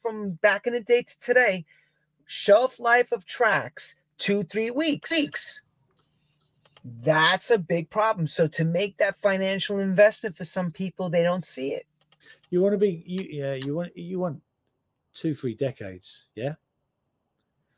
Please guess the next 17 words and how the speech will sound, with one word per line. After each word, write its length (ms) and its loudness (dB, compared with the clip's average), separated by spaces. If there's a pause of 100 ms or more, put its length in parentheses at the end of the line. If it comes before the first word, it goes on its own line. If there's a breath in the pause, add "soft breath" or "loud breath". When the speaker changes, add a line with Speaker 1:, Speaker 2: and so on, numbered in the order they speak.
(100)
Speaker 3:
The 80 0
re-, 140 8
the 140 4
records 240 6
we 100 4
talked 240 2
about 240 -2
now, 320 2
I 60 -8
mean, 140 -4
you 100 -2
know, 220 -2
Don't 260 2
Leave 160 -2
Me 80 -4
This 200 -4
Way, 340 -2